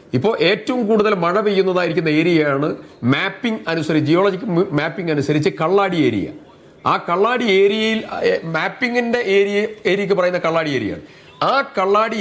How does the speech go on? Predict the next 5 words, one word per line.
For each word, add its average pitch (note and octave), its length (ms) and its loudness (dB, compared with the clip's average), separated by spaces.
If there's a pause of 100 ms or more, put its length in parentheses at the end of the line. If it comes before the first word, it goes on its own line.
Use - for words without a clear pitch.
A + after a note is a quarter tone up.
(100)
ഏരിയയിൽപ്പെട്ടതായിരിക്കുന്ന E3+ 960 0
സ്ഥലമാണ് C#3 460 -2 (160)
ഇത്. G2+ 120 -4 (540)
ഇത് F#3 120 4 (340)
ചാലിയാറിൻ്റെ F#3+ 540 -2